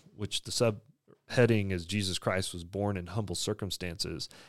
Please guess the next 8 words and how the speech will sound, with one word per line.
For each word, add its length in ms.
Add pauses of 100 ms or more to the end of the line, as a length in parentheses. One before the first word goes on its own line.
(260)
And 60
it 40
says, 180
"Although 300
Jesus 420
Christ 380
had 140
glory 580